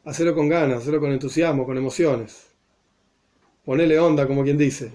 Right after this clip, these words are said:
Esas son las emociones. Y ahí es donde va a estar la esencia de la cosa.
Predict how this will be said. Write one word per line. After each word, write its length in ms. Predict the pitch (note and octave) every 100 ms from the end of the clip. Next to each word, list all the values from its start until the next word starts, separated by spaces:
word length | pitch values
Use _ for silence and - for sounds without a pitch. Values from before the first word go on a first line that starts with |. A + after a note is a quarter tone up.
| -
Esas 220 | G#3 F#3
son 100 | E3+
las 120 | C#3
emociones. 600 | C#3 B2+ C#3 A2+ G#2+ - - - _ - _ D3+
Y 60 |
ahí 60 | F3+
es 60 |
donde 160 | A#3 F3+
va 60 | D3
a 20 |
estar 160 | D3
la 80 | C#3
esencia 400 | B2+ C#3+ B2 B2+
de 80 | B2+
la 100 | B2
cosa. 320 | B2 - -